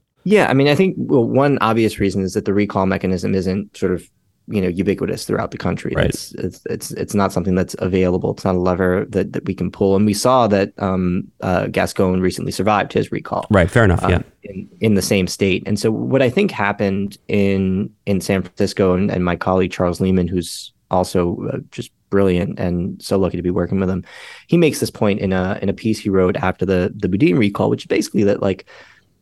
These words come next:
Speaker 1: if you look at San Francisco, what was unique to it was that there was an incredible amount of disorder that not only, that unlike serious violent crime, was not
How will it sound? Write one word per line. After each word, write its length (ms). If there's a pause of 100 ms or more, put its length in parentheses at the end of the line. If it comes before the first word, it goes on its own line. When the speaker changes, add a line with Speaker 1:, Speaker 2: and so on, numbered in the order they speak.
(520)
Speaker 1:
if 120
you 160
look 520
at 400
San 260
Francisco, 640
what 240
was 180
unique 420
to 220
it 120
was 220
that 360
there 140
was 160
an 100
incredible 640
amount 400
of 120
disorder 600 (880)
that 520
not 380
only, 760 (160)
that 160
unlike 320
serious 340
violent 380
crime, 340
was 140
not 440